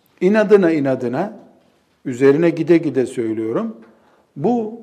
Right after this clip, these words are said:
kadınların onurunu koruma savaşı veren Veda Haccı hutbesinden Nur suresinin ah-, ayetlerine, Ahzab suresinin ayetlerine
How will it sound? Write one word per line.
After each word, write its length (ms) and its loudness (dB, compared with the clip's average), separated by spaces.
kadınların 680 0
onurunu 640 -2
koruma 380 0
savaşı 500 -2
veren 340 2
Veda 340 6
Haccı 260 -4
hutbesinden 760 -4
Nur 200 0
suresinin 760 -4
ah-, 380 -4
ayetlerine, 680 -2
Ahzab 360 0
suresinin 480 -6
ayetlerine 680 -2